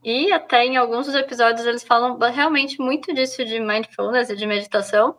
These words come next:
E até tem momento que eles falam completamente, "Kai, como você lida com certas situações?" É a questão da presença. E a presença nada mais do que você tá vivendo cem por cento o momento que você tá. E isso é questão de foco também.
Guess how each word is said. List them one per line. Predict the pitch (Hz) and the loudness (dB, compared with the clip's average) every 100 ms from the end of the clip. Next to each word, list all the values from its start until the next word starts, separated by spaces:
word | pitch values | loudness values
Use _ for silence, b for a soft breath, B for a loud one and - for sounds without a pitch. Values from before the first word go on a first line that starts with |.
| - | -2
E | |
até | 233 226 | 0 2
tem | 226 247 | 2 4
momento | 247 240 240 | 4 4 2
que | 262 | 0
eles | 254 - | 0 -2
falam | - 247 247 247 247 - | 2 4 4 0 -4 -4
completamente, | 262 339 330 302 285 285 | 0 2 2 2 0 0
"Kai, | 302 254 | 4 4
como | 247 269 302 | 4 -2 0
você | 330 320 269 | 0 2 0
lida | 262 262 254 254 | 0 0 0 2
com | 247 | 0
certas | 247 233 233 226 | 0 0 0 -6
situações?" | - 233 - 254 233 - B B B _ | -4 -4 0 2 2 -2 B B B _
É | 233 | 2
a | 240 | 4
questão | 277 277 262 | 2 -2 2
da | 262 | 2
presença. | 254 254 269 294 277 - - - | 4 4 4 0 -2 -6 -8 -4
E | 233 | 0
a | 233 | 0
presença | 233 226 226 - | 0 0 0 0
nada | 240 247 247 - _ | -2 -2 -6 -10 _
mais | 226 233 240 | 0 2 2
do | 262 | 0
que | 269 | -2
você | 254 254 247 247 - | -2 0 0 -2 -2
tá | - 247 | 4 4
vivendo | 254 262 233 247 269 | 4 -2 0 0 -2
cem | 277 269 | -4 -6
por | 285 311 | -4 -4
cento | 294 277 277 | -4 -4 -4
o | |
momento | 277 269 269 269 | -4 -2 -4 -6
que | |
você | 277 294 294 | -8 -6 -4
tá. | - 359 220 - - | 0 0 0 -4 -4
E | 240 | -2
isso | 240 | 0
é | 247 | 0
questão | 262 254 254 | 0 0 -2
de | 269 | -2
foco | 269 349 311 - | -2 2 2 0
também. | - 220 202 196 196 | -4 -4 -4 -8 -12